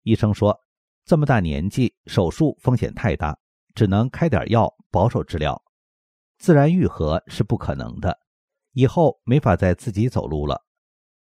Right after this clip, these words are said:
我只好将母亲用车又拉回家。我以前告诉过母亲念法轮大法好，真善人好。回来后，她只能一直躺在床上。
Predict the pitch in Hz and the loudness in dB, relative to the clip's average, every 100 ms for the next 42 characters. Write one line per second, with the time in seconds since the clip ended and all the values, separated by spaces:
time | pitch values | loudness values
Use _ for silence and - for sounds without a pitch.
0 | _ _ _ 151 156 185 160 120 151 160 | _ _ _ 2 4 4 4 4 4 2
1 | 110 - 110 135 113 73 127 131 - - | 0 0 2 2 0 -2 0 0 0 -2
2 | 85 101 104 92 67 82 78 - _ _ | 0 0 0 -4 -4 -4 -4 -8 _ _
3 | _ _ _ _ _ _ _ _ _ 165 | _ _ _ _ _ _ _ _ _ 2
4 | 185 143 - 120 139 180 165 - - 107 | 4 4 2 0 2 2 0 0 0 0
5 | 87 - - 104 - - 151 107 - 90 | -2 -4 -2 0 -2 0 2 2 2 0
6 | 78 90 139 110 - 110 - 78 - - | 0 -2 -2 -2 -2 -2 -2 -4 -6 -10
7 | - 135 127 123 71 76 87 - - _ | 0 0 2 0 0 -4 -4 -6 -8 _
8 | _ _ _ _ _ _ _ - 98 90 | _ _ _ _ _ _ _ 0 2 2
9 | - 92 - _ _ _ 196 - 107 107 | 0 -2 -4 _ _ _ -2 2 2 2
10 | 160 131 98 117 - 78 73 - - - | 2 0 0 -2 -2 -4 -4 -6 -12 -6
11 | - 92 | -4 -4